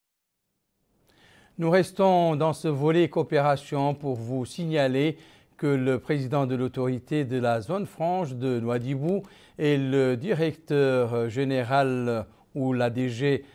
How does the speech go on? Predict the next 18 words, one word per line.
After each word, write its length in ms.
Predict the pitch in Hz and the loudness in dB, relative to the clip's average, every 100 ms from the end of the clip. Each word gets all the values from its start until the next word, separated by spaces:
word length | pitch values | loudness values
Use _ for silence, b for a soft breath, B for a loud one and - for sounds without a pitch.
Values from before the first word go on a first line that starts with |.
| B B | B B
de 160 | 110 139 | -4 0
la 560 | 139 131 123 117 113 | 2 2 4 2 0
snim, 580 | 107 - 143 151 160 170 - B B B - | -4 -6 -2 0 0 -2 -4 B B B -4
euh, 300 | 127 127 131 - | 2 2 2 -2
et, 420 | 139 131 131 127 | -2 2 2 2
euh, 220 | 120 120 123 | 2 0 0
ont 300 | 147 143 127 | -2 0 -2
scellé 560 | - 190 202 170 175 202 | -2 2 2 4 4 2
hier 380 | 190 147 175 160 | -2 0 2 2
après-midi 640 | 160 156 135 123 120 190 | 0 0 -2 -4 -4 -2
au 120 | 147 | -2
siège 540 | 123 - 151 143 135 110 | -2 -2 4 4 4 0
de 120 | 120 | -4
l'autorité 760 | 120 165 135 120 123 - 208 208 B B - | -2 -2 -2 -4 -4 2 2 2 B B -6
une 100 | 151 | -4
convention 580 | 220 170 170 147 214 | -2 0 0 0 -2
de 140 | 180 151 | 0 0
partenariat 920 | 143 214 - 202 160 135 135 143 156 | 0 -2 0 0 2 0 4 4 4